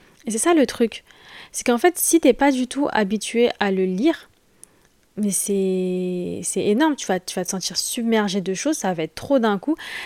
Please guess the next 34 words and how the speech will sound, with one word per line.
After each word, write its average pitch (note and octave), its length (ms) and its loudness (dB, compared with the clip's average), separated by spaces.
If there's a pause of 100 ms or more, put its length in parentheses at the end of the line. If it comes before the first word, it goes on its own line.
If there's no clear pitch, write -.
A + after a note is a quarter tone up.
(100)
et A#3+ 100 0
c'est A3 120 2
là A#3 140 4
que, - 80 -2
bah, F3+ 220 0
souvent G3 320 -6
t'abandonnes. G#3 520 -2
Et F#3+ 100 -6
comme F#3+ 180 -4
j'ai F3 100 -8
dit, G3 140 -6
bah, F3 320 -6
il F3+ 60 -4
y - 20 -2
en F3+ 60 -2
a D#3+ 100 -4
plein A#3 180 -4
à G#3 80 -2
qui G#3 160 -6
c'est - 100 -6
arrivé. G#3 420 -6 (580)
C'est - 140 -2
pourquoi, F4 280 8
en D4+ 60 6
fait, - 380 4 (360)
donne-toi C4 340 2
plutôt D#4 220 0
l'objectif A3+ 580 -2
de G#3+ 80 2
lire G#3+ 220 0
une C4 160 -2
page A#3+ 180 0
par G3 180 -2
jour. E3+ 140 -10